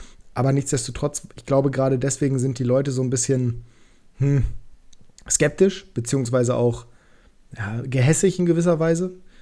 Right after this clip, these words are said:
Es wurde auch, ähm, Stefan Reuter schon wieder sehr dafür kritisiert, weil einerseits sagt man dann,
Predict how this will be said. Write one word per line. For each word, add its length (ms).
Es 160
wurde 160
auch, 320
ähm, 380
Stefan 300
Reuter 300
schon 200
wieder 180
sehr 160
dafür 200
kritisiert, 640
weil 100
einerseits 440
sagt 200
man 140
dann, 340